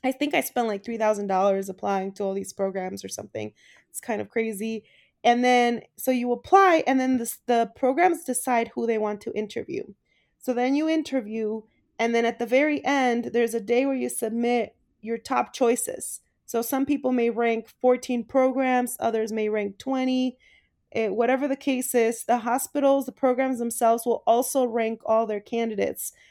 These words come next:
They may not rank some people, so they might only rank,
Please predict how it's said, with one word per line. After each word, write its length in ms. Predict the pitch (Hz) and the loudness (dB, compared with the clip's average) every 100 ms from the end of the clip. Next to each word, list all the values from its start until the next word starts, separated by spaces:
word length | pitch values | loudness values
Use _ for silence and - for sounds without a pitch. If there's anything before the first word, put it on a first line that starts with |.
| _ - | _ 2
They 180 | 240 | 4
may 220 | 247 247 269 | 6 4 4
not 300 | 262 214 208 | 4 2 2
rank 240 | 269 302 | 0 0
some 240 | - - | -2 -2
people, 380 | 214 208 - - | -2 -8 -6 -8
so 200 | - 220 | -4 -4
they 120 | 208 220 | -2 -2
might 220 | 220 220 | -2 -2
only 280 | - 226 220 | -2 -2 -2
rank, 420 | 220 220 220 | -2 -2 -2